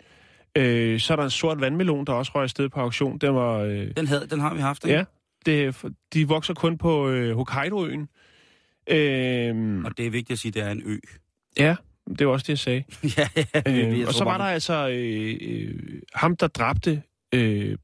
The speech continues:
Speaker 1: eller efter sigende har dræbt, øh, John F. Kennedy, Lee, øh, Lee Harvey Oswald. Øhm, hans kiste blev også solgt på, øh, auktion for, øh, fem hundrede og enoghalvfems tusind kroner.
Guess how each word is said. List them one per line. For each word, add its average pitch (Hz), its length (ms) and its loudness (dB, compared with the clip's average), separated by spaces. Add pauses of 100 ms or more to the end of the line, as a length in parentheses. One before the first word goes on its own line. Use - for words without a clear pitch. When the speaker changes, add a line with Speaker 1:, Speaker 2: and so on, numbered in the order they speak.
(360)
Speaker 1:
eller 92 140 -2
efter 107 200 0
sigende 160 240 2
har 151 80 2
dræbt, 120 300 -4
øh, 104 560 0
John 127 180 2
F. 120 60 -8
Kennedy, 175 480 -2
Lee, 139 500 2
øh, 113 420 -2
Lee 139 220 0
Harvey 131 320 0
Oswald. 143 480 0 (800)
Øhm, 113 720 0 (640)
hans 185 240 2
kiste 208 460 0 (140)
blev 156 180 4
også 139 320 0
solgt - 320 -2
på, 139 420 0
øh, 123 120 -6
auktion 127 480 -2
for, 127 360 0
øh, 110 220 0
fem - 240 -2
hundrede 151 420 2
og - 180 -4
enoghalvfems 160 560 -2
tusind - 440 -2 (200)
kroner. 143 360 2